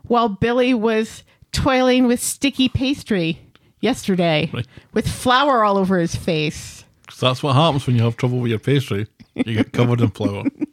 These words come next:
Speaker 2: <laughs> Billy worries about Paul riding pillion, so the guy calls around to look for a harness. And while they're waiting the harness, Summer and Billy lift Paul onto the bike, or at least they try.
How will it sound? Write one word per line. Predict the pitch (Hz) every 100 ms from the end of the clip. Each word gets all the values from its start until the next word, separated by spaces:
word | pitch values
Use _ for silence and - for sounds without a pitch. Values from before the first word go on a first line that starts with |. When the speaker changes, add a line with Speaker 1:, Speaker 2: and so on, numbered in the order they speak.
| -
Speaker 2:
<laughs> | - - - _ -
Billy | 175 175
worries | 147 151 117
about | 117
Paul | - 127 123
riding | 120 120 110
pillion, | - 110 104 101 98
so | 117
the | 107
guy | 113 123
calls | 123 117 113 104
around | 104 98 95 - -
to | 104
look | 107 -
for | 101
a | 90
harness. | 120 120 101 - - _ _ _ - - - _
And | 147 127
while | 190
they're | 175
waiting | 151 131
the | 120
harness, | 117 107 107 - -
Summer | - 143 147
and | 123
Billy | 110 110 104
lift | 101 117 - -
Paul | 110 107
onto | 101 101
the |
bike, | 110 131 -
or | 113
at | 120
least | 123 -
they | 107
try. | - 143 117